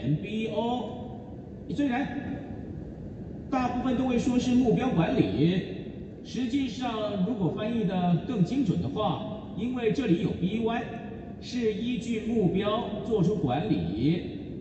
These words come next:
依据目标管理，要先定目标再来管理。所以目标必须很明确地浮现在脑海里，然后根据那样的目标再去管理。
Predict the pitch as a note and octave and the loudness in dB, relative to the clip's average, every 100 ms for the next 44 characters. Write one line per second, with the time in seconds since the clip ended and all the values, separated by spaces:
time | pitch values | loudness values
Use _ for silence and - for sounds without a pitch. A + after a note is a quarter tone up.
0 | - - F3 F3 E3+ D3+ E3 D3 D#3 D#3 | -10 2 6 6 6 4 4 2 0 0
1 | - - D3+ - - - - - D4+ C#4 | -4 -6 -4 -6 -8 -10 -8 -2 -2 0
2 | D4 E4 C#4 D4 D4 - G#3+ - - E4+ | -2 0 0 0 0 0 0 0 0 2
3 | C#4+ - - - - - - - - - | 0 -2 -8 -10 -10 -12 -12 -14 -14 -14
4 | - - - - - - - - - D#4 | -14 -14 -14 -14 -14 -14 -14 -14 -6 2
5 | D#4+ A#3+ F3+ - D4+ C#4 D4 D#4 D#4 E4 | 2 4 0 2 2 4 2 4 2 2
6 | E4 D3 D#3 - C4+ A3 E3+ G#3 C4 A3+ | 2 4 4 4 2 2 0 0 0 4
7 | D#3 E3 D3+ B3 D#3+ G#2 C3 E3 F3+ A#3+ | 2 2 0 0 -2 0 2 4 2 -2
8 | B3 A#3 A3+ C#4 C4+ C4 D4 D4 A3+ B3+ | -2 -2 0 0 0 0 0 -2 -2 -2
9 | B3+ A#3+ C4+ E4 C#4+ C4 - - D4+ | -2 -2 -2 -2 -2 -2 -2 0 2